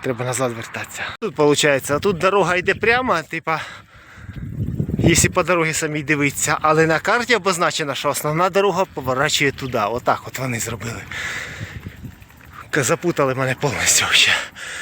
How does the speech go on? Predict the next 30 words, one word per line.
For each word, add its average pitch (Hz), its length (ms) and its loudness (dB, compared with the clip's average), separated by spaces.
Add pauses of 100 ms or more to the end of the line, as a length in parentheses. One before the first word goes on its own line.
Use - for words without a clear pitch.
(360)
Кошмар - 400 0
якийсь. - 300 0 (1120)
А 135 60 -2
нам 131 160 0
сюди - 240 0 (140)
треба. - 200 0 (2000)
Дуже 160 280 4
странно. 120 540 0 (540)
Я 170 140 2
сюди 185 260 4
звернув, 196 520 4 (140)
а 147 100 0
на 160 120 2
значке 175 400 2
був 180 240 2
тупік. 185 480 2 (1800)
Потому 175 280 2
що 170 140 2
тут 185 200 2
встречна 180 680 2
дорога, 156 460 0
а 131 40 -2
какого 165 420 4
хрена 151 440 2
непонятно. 127 720 2
А - 140 0
як 185 220 2
мені 156 180 0
сюди 143 360 2
їхати? 127 920 0